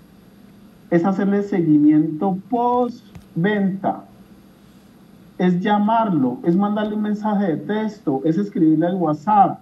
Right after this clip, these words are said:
es mantenerle informado, es encuestarlo permanentemente para saber cómo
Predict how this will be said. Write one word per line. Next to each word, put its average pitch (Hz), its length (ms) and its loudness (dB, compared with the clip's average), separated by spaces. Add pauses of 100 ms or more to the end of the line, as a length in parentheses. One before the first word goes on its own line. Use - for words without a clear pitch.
(120)
es 170 240 0 (160)
mantenerle 180 640 0
informado, 170 800 0 (480)
es 185 160 2
encuestarlo 190 840 0
permanentemente 190 880 0
para 170 260 -2
saber 156 400 0
cómo 202 140 0